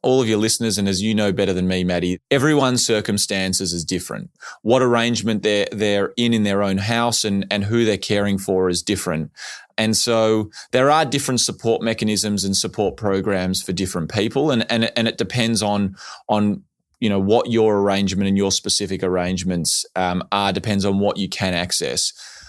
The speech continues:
The best piece of advice I can give around, especially young people, is to go onto the Services Australia website.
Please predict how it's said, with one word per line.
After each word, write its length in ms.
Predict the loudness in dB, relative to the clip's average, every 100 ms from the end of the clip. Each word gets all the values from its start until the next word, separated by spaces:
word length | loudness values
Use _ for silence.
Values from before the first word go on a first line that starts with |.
| -20 -8
The 140 | -4 0
best 440 | 2 2 0 -2
piece 300 | -2 -2 -2
of 140 | -2
advice 600 | -4 0 2 2 0 -4 -2 0
I 180 | 0
can 220 | 0 -2 0
give 460 | 0 0 -2 -8 -14 -20 _
around, 500 | 2 2 2 2 0
especially 520 | -2 0 0 0 0
young 260 | 0 0 0
people, 400 | 0 -2 0 0
is 160 | 0
to 80 | -4
go 260 | 0 2 2
onto 300 | 2 -2 -2
the 80 | -2
Services 540 | 0 -2 -2 -2 -2
Australia 520 | -2 -2 -2 0 -2
website. 600 | -2 -2 -2 -2 -4 -6